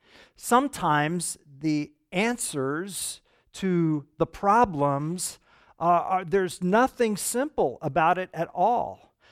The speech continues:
There's nothing formulaic about it at all. Sometimes there's just mystifying issues and we just don't know, <laughs> like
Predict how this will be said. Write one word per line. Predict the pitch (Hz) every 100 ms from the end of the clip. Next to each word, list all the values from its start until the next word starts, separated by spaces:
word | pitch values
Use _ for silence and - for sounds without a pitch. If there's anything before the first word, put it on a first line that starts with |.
| _ _ -
There's | 190 147
nothing | 190 240 233 196
formulaic | - 220 214 208 202 208 262 139 - -
about | 160 175 170
it | 190 185
at | 170 175
all. | 185 233 123 117 - _ _ _ _ _ _ -
Sometimes | 285 - 214 170 - _ 127
there's | 214 233
just | - 202 - _ _ _ _ _
mystifying | 156 160 196 269 - 285 - 190 156 156 170 185 175 -
issues | 202 240 - 139 135 175 - -
and | 165 165
we | 240
just | 214 208 -
don't | 175 185 165
know, | 190 247 139 127 _ -
<laughs> | 185 - _ _
like | 151 240 254 185 -